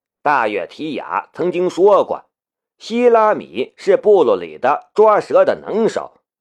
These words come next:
还喜欢把抓到的蛇放进别人的被窝里。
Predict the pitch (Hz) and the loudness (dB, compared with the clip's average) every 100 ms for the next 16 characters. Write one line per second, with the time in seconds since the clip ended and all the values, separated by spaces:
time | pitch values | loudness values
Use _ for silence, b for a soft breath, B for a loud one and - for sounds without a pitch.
0 | _ _ _ 131 143 - 90 87 127 143 | _ _ _ 0 0 -4 -10 -2 -2 -2
1 | - 87 85 143 165 143 101 78 - 123 | -8 -10 -2 0 2 0 -2 -8 -4 -2
2 | 160 - _ 190 123 95 - 175 175 175 | -2 -4 _ -2 -2 -6 -2 0 0 0
3 | - 180 82 98 208 220 135 87 | 0 0 0 0 4 4 2 -6